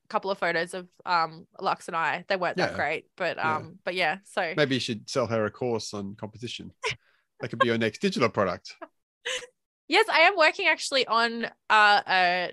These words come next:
Speaker 1: new digital product. It's just
Speaker 2: Yeah.
Speaker 1: taking me a while to put together 'cause it's quite lengthy, but it's on kind of finding your visual language and style, like the
Speaker 2: Awesome.
Speaker 1: process that I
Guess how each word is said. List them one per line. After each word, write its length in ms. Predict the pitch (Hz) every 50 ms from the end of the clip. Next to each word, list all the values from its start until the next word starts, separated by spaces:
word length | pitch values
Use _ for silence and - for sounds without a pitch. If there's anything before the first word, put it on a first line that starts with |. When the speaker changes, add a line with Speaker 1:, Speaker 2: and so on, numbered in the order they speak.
| - _
Speaker 1:
new 280 | 208 208 214 220 233 233
digital 280 | 226 233 220 208 208 202
product. 340 | - 202 185 185 170 175 -
It's 140 | - - -
just 120 | 202 -
Speaker 2:
Yeah. 140 | 233 220 208
Speaker 1:
taking 60 | 233
me 80 | 208 190
a 60 | 185 180
while 200 | 185 175 170 190
to 80 | - -
put 100 | - -
together 240 | - 196 175 160
'cause 140 | 170 - 190
it's 100 | 180 -
quite 200 | - - 170 - -
lengthy, 440 | 180 165 180 - - 185 170 160 156
but 140 | 160 151 160
it's 140 | 160 - -
on 360 | - 190 185 185 185 180 180 _ - _ _ _ _ -
kind 120 | 196 185
of 80 | 180 - _
finding 500 | - 196 185 175 180 180 175 170 175 170 _ -
your 520 | - 180 180 180 170 170 170 170 170 - _ _ _ _ _ _ _ -
visual 440 | 180 196 214 196 208 202 190 185 185
language 460 | 180 175 180 180 180 160 170 170 -
and 120 | 160 165
style, 600 | - - 175 175 175 156 - - - - - - - 190
like 200 | 254 302 - 233
the 60 | - 185
Speaker 2:
Awesome. 20 |
Speaker 1:
process 500 | - - 220 208 196 - 196 185 - -
that 120 | - 180
I 420 | 170 165 170 170 175 170 170 175